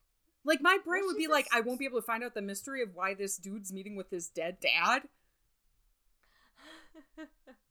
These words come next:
Speaker 1: Like
Speaker 2: Well, she'd never heal her clanmates with the help of her warrior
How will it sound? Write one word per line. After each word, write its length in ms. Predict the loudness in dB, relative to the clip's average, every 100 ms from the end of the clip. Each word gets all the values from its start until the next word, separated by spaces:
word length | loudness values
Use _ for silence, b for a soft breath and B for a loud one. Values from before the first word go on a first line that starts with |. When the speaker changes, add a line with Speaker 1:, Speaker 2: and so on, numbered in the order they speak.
| _ _ _ _ _ _ b b b b b b -2
Speaker 1:
Like 120 | -2
Speaker 2:
Well, 80 | -2
she'd 240 | -10 -14
never 320 | -14 -18 -18 -10
heal 160 | -2 0 -2
her 160 | -8 -14 -18
clanmates 440 | -18 -18 -20 _
with 100 | -20
the 60 | -20 -18
help 180 | -18
of 120 | -18 -20
her 100 | -20
warrior 300 | -16 -14 -12